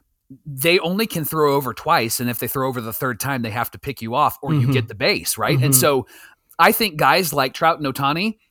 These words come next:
Speaker 1: should look to steal more.
Speaker 2: Hmm.
Speaker 1: I don't know if they're gonna get to double digits or if they're gonna get to twenty stolen bags, but they're just smart base runners. You know who
Speaker 2: Right.
Speaker 1: else is a smart base runner? Taylor Ward. And
Speaker 2: Yeah.
Speaker 1: i-, instead of just looking at, like,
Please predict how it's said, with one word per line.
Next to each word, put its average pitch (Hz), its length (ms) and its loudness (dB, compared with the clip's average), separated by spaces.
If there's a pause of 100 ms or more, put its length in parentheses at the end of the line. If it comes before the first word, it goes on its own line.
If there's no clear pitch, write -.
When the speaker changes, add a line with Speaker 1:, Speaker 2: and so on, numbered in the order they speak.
(180)
Speaker 1:
should 202 360 2
look 143 200 -4
to 131 100 -8
steal 190 380 -4
more. 113 460 -6
Speaker 2:
Hmm. 151 260 0
Speaker 1:
I 180 60 6
don't 180 100 4
know 175 80 4
if 160 80 2
they're 175 80 0
gonna 156 160 -2
get 156 300 0
to 143 200 -6 (140)
double 139 240 2
digits 147 580 -2
or 147 140 2
if 139 80 -4
they're 156 80 -2
gonna 143 100 -2
get 147 140 -8
to 113 60 -14
twenty 160 280 -6
stolen 123 380 -4
bags, 127 460 0 (300)
but - 140 -10
they're 208 100 -4
just 330 220 0
smart 196 340 0
base 175 240 -2
runners. 90 400 -8
You 185 120 0
know 247 60 6
who 262 60 8
Speaker 2:
Right. 233 60 8
Speaker 1:
else 254 140 2
is 196 80 -2
a 170 60 -2
smart 143 280 4
base 131 220 0
runner? 117 260 -4 (160)
Taylor 185 260 0
Ward. 120 400 -4 (380)
And 151 240 4
Speaker 2:
Yeah. 147 160 6
Speaker 1:
i-, 180 140 -4
instead 190 240 4
of 202 60 2
just 202 180 0
looking 202 240 0
at, 165 100 -2
like, 143 180 -2